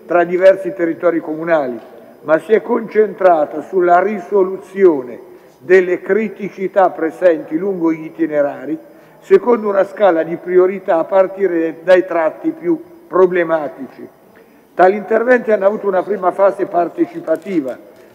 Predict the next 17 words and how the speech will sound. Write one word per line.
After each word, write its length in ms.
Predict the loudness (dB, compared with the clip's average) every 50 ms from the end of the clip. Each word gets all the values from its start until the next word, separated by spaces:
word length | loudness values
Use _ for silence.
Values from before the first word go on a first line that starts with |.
| _ -8 2
già 180 | 6 8 8
a 60 | 8 6
dicembre 560 | 4 -2 -4 2 4 4 4 2 0 -4 -2
duemiladiciotto, 1080 | 0 0 0 0 0 -2 -2 -2 -4 -4 2 4 4 4 4 2 -6 -14 -16 -18 -18 -20 -20 -20 -20 -20 -20 -18 -8 -2
che 140 | -2 0 0
si 100 | 2 0
è 60 | 0
conclusa 540 | 2 2 0 0 0 -6 -4 -2 0 -2 -2
con 140 | 0 0
la 100 | 0 0
partecipazione 880 | 2 2 2 0 0 0 -6 -6 -6 -6 -4 -2 -2 -2 -2 -2 -4 -2
alla 140 | -2 -2 -2
conferenza 600 | -2 -4 -6 -6 -4 -2 -2 -2 -2 -2 -4 -8
di 120 | -8 -8 -8
servizi 640 | -6 -6 -6 -6 -6 -8 -12 -14 -14 -10 -8 -8 -8 -8 -12 -20 -20 -20 -20 -20 -20 -8 _
per 220 | 2 4 4 4
l'approvazione 920 | 2 -2 -2 -2 -2 -2 2 4 4 4 4 2 0 0 0 0 -4 -12